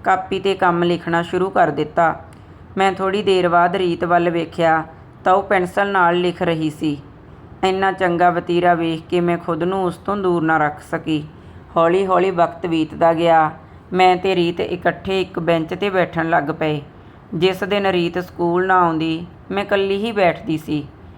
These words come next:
ਕਈ ਵਾਰ ਅਧਿਆਪਕ ਪੁੱਛ ਲੈਂਦੇ, "ਮੁਸਕਾਨ, ਅੱਜ ਇਕੱਲੇ ਬੈਠੇ ਹੋ, ਰੀਤ ਨਹੀਂ ਆਈ?" "ਨਹੀਂ ਮੈਡਮ ਜੀ।"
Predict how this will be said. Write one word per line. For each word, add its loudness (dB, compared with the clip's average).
ਕਈ 0
ਵਾਰ 6
ਅਧਿਆਪਕ 0
ਪੁੱਛ -4
ਲੈਂਦੇ, -2
"ਮੁਸਕਾਨ, 2
ਅੱਜ -4
ਇਕੱਲੇ 0
ਬੈਠੇ 0
ਹੋ, 0
ਰੀਤ -2
ਨਹੀਂ -2
ਆਈ?" 0
"ਨਹੀਂ 2
ਮੈਡਮ 0
ਜੀ।" -4